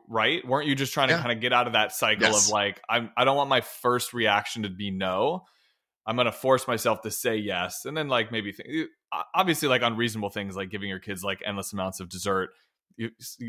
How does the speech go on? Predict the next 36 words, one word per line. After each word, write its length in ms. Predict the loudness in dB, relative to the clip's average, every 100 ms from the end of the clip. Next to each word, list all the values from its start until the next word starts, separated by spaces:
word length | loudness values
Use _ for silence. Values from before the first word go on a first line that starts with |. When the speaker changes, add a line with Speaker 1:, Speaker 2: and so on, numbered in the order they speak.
| -2
Speaker 1:
the 100 | 2
line 280 | 2 2 0
dr-, 80 | -8 _ _
dr-, 180 | -14 -12
is 100 | -6
drawn 240 | -4 -4
somewhere, 360 | -2 -2 -2 -2
but 180 | 0 0 -4 _ _ 0
hopefully 480 | 0 0 0 2 2
it 160 | 0 _ -8
maybe 200 | -4 -4
helped 280 | -2 -2 -2
Speaker 2:
Yeah. 60 |
Speaker 1:
you 60 | -4
kinda 300 | -2 0 0
work 320 | 0 0 0
towards, 340 | 0 2 2 2
like, 220 | 0 4
being 160 | 2
a 20 | 4
little 140 | 4
more 140 | 4
open-minded 460 | 2 2 0 0 -2
to 60 | -4
stuff. 280 | -4 -4 -6 -2
Speaker 2:
Being 160 | 2 4
Speaker 1:
That 60 |
Speaker 2:
more 40 | 6
Speaker 1:
was 100 | 4
the 100 | 2
Speaker 2:
conscious 260 | 0 4 4
Speaker 1:
spirit 80 | 4
Speaker 2:
of 60 | 0
Speaker 1:
of 40 |
Speaker 2:
it. 60 |
Speaker 1:
it. 60 | -4